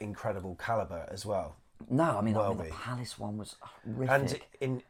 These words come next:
Speaker 1: at the time, Chelsea, big club, et cetera, but they, they were awful.
Speaker 2: Yeah, they had Graham Potter in charge, and they were
Speaker 1: Um,
Speaker 2: really struggling. And we, it felt like in that game, I think I've said it before, that we went into it like it's Chelsea,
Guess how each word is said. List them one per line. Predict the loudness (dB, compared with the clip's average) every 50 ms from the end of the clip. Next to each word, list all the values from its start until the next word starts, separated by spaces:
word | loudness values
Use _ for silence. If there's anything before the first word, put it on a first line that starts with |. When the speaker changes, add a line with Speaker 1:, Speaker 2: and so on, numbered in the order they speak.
| _ -8 -8 -8 -8 -10 -18 _ _ _ _ _ -8 -2 0
Speaker 1:
at | 0 2
the | 2
time, | 4 8 8 8 8 8 4 0
Chelsea, | 0 0 2 2 0 0 -4 -6
big | -6 -6 -6 -6
club, | -4 -4 -4 -4 -4
et | -6 -10
cetera, | -12 -12 -12 -14 -16 -16
but | -16 -14 -10
they, | -8 -8 -8 -8 -8 -8
they | -6
were | -4 -2 -2
awful. | -2 -4 -6 -8 -12 -16 -16 -18 _ _ _ -2
Speaker 2:
Yeah, | 0 0 2 2
they | 2 2
had | 2 2
Graham | 2 2 2
Potter | 4 4 4 6 6 6 6
in | 4
charge, | 4 4 4 6 6 4 4
and | 0 0 0
they | 2
were | 2 4 4 4 2
Speaker 1:
Um, | 2 2
Speaker 2:
really | 0 0 0
struggling. | 2 4 4 6 6 8 6 6 6
And | 6 6
we, | 6 6 4 2 -2 -2 2
it | 2 2 8
felt | 10 10 10 12
like | 10 8 6 6
in | 6
that | 4 4 4
game, | 2 2
I | 2
think | 2 0 -2
I've | 0
said | 0 0
it | 0
before, | -2 0 4 6 6 6 6
that | 4 2 0 -2 -6 -12 -6
we | 0 2 4 6
went | 6 6 6 6
into | 4 2 2 2 2
it | 2
like | 4 2 2 0
it's | -4 -2
Chelsea, | 0 2 2 2 2 2 0 0 0